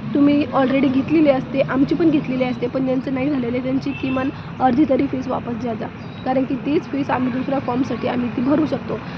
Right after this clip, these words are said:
आम्ही एवढे श्रीमंत नाही आहे की आम्ही फीस भरू शकू, ठीक आहे. तर हे, हा जो व्हिडिओ आहे, तर हा मला असं वाटतं सरकारपर्यंत गेला पाहिजे आणि दखल घेतली पाहिजे, कारण की जे विद्यार्थी आहे, खूप सारे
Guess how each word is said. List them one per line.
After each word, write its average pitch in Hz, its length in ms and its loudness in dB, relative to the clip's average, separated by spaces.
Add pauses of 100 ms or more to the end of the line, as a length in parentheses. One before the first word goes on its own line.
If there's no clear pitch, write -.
(120)
आम्ही 262 220 6
एवढे 262 280 2
श्रीमंत 269 420 2
नाही 277 180 2
आहे 247 180 0
की 269 160 -4
आम्ही 254 240 0
फीस 277 420 0
भरू 247 320 2
शकू, 226 340 -4
ठीक 302 100 0
आहे. - 320 -2 (320)
तर 269 120 4
हे, 277 280 2
हा 254 240 0
जो 277 120 2
व्हिडिओ 285 280 6
आहे, 269 120 2
तर 262 120 -2
हा 240 240 0 (280)
मला 247 280 0
असं 262 160 -2
वाटतं 247 220 -4
सरकारपर्यंत 247 680 -2
गेला 247 180 -2
पाहिजे 247 320 -2 (100)
आणि 240 460 -2
दखल 262 280 0
घेतली 262 300 -2
पाहिजे, 240 280 -6
कारण 240 240 -4
की 240 120 -6
जे 240 140 -2
विद्यार्थी 247 520 -2
आहे, - 280 -10 (1160)
खूप 311 240 6
सारे 269 260 6